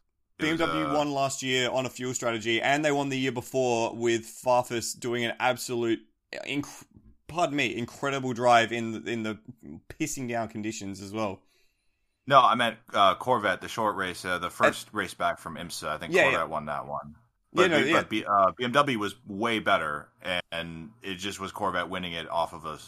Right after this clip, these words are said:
Speaker 1: uh, you know,
Speaker 2: Oh,
Speaker 1: like, a
Speaker 2: okay.
Speaker 1: pit strategy that won it. So that's what I'm saying. I feel like
Speaker 2: Yeah.
Speaker 1: they just, for some reason, just have, have a good pace there, and I feel like that's what counts, obviously. Like, talk to Cadillac about that. So,
Speaker 2: Yeah, fair enough.
Speaker 1: uh,
Speaker 2: Okay, yeah, that's
Speaker 1: Yeah, we'll see.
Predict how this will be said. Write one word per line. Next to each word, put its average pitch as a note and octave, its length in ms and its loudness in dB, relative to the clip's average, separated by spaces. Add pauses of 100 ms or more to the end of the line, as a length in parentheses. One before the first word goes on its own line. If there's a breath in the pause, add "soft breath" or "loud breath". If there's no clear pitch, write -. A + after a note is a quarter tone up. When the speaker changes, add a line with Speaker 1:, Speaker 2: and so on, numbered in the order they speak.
(120)
Speaker 1:
uh, C#2+ 460 -4
you - 100 -12
know, A3+ 60 6
Speaker 2:
Oh, A#3 40 12
Speaker 1:
like, D#3 180 10
a - 60 -2
Speaker 2:
okay. G2 100 -2
Speaker 1:
pit G#2 100 -8
strategy - 540 -12 (100)
that D2 160 -6
won D2 180 -8
it. C#2 120 -14 (260)
So D3 120 -2
that's D3 100 2
what D3 60 2
I'm B2+ 40 0
saying. C3 180 2
I A2+ 60 6
feel C3+ 160 0
like A#2 200 4
Speaker 2:
Yeah. A#2 80 -10 (520)
Speaker 1:
they G#2 140 -2
just, C3 240 -6
for G#2+ 180 0
some A#2 180 0
reason, A#2 240 -2
just E2+ 140 -10
have, G2 300 2
have G2+ 260 2
a F2+ 80 -4
good F#2 300 -8
pace F#2+ 300 -6
there, D#2 440 -6
and D#2+ 160 -6
I D#2+ 80 -4
feel F#2+ 200 -6
like D#2+ 340 -6
that's - 380 -6 (100)
what E2+ 200 -6
counts, E2 360 -2
obviously. D2 560 -6
Like, D2+ 280 -10 (360)
talk F2 160 2
to - 80 -14
Cadillac C#2 400 -2
about C2 180 -8
that. B1+ 240 -12
So, - 140 -8
Speaker 2:
Yeah, B2 140 4
fair A2+ 220 0
enough. G2 300 -6 (100)
Speaker 1:
uh, C2+ 200 -6 (1400)
Speaker 2:
Okay, B3 260 6
yeah, G3 180 4
that's - 160 0
Speaker 1:
Yeah, D#2+ 80 -4
we'll A2 100 -4
see. - 100 -20